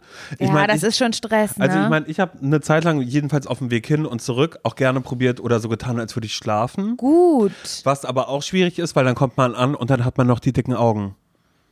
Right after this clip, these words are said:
Speaker 2: Wow.
Speaker 1: Das ist nicht so, weißt du?
Speaker 2: <laughs> Ja.
Speaker 1: Das ist halt dann auch blöd. Oder
Speaker 2: Aber
Speaker 1: man
Speaker 2: vielleicht hat Julia keinen Platz, vielleicht steht sie, dann macht sie doch die Augen nicht zu.
Speaker 1: Ja, genau, dann bin ich auf einmal so, "Wow, ey, tust gerade so, als wärst du in der U-Bahn in, in New York oder Tokio oder was, so."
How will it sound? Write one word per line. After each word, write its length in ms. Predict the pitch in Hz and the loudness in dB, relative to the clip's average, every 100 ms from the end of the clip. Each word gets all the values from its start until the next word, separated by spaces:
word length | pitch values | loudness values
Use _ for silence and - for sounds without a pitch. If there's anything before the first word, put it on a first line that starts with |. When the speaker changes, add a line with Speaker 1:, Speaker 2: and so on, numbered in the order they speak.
| _ _ | _ _
Speaker 2:
Wow. 420 | - 135 110 117 147 _ - | -12 -10 -8 -8 -10 _ -2
Speaker 1:
Das 200 | 131 131 | -2 -2
ist 140 | 127 | 0
nicht 180 | 135 - | 0 0
so, 260 | 120 107 | -2 0
weißt 280 | 110 143 - | 0 -2 0
du? 200 | 196 214 226 | 0 0 -2
Speaker 2:
<laughs> 60 | _ - 233 - | _ -12 -12 -2
Ja. 240 | 233 226 - | 0 0 0
Speaker 1:
Das 220 | 151 151 | 0 0
ist 160 | 156 143 | -4 0
halt 160 | 160 156 | 0 2
dann 100 | 143 | 0
auch 140 | 143 | 0
blöd. 200 | 175 143 | 0 2
Oder 180 | 147 269 | 2 4
Speaker 2:
Aber 80 | 302 | 4
Speaker 1:
man 100 | 311 | 2
Speaker 2:
vielleicht 240 | 330 - | 0 0
hat 100 | 302 | -2
Julia 280 | 302 294 320 | 0 -2 -2
keinen 240 | 302 285 | -2 -4
Platz, 260 | 220 302 302 | 0 -2 -2
vielleicht 320 | 311 277 - | -2 -2 -2
steht 440 | - - 277 349 311 | -10 -2 0 0 0
sie, 60 | |
dann 120 | 254 | -2
macht 160 | 285 330 | 0 -2
sie 60 | 302 | -4
doch 100 | 302 | -4
die 140 | 277 - | -6 0
Augen 300 | 294 330 285 | 0 0 -4
nicht 260 | 269 - | -6 -6
zu. 120 | - | -4
Speaker 1:
Ja, 260 | 143 151 151 | 2 2 2
genau, 240 | 147 147 | 2 2
dann 100 | 139 | 2
bin 120 | 139 139 | 2 0
ich 40 | |
auf 60 | 135 | 2
einmal 180 | 131 | 0
so, 200 | 127 117 | 0 0
"Wow, 340 | 113 113 127 113 | 2 2 2 2
ey, 180 | 110 110 | 0 0
tust 240 | 135 123 | -6 -4
gerade 200 | 135 127 | 0 0
so, 80 | 123 | 2
als 160 | 123 139 | 0 0
wärst 160 | 123 | -2
du 60 | 131 | 0
in 60 | |
der 100 | 123 | 0
U-Bahn 260 | 131 127 123 | 2 0 0
in, 220 | 117 117 | -2 -4
in 220 | 117 117 120 | -4 -4 -2
New 80 | |
York 260 | 117 123 123 | 0 2 0
oder 160 | 123 120 | -2 -4
Tokio 560 | 160 175 123 113 113 | -4 -6 -2 0 4
oder 220 | 110 104 | 4 4
was, 200 | 104 104 - | 2 0 2
so." 280 | 120 127 | 4 4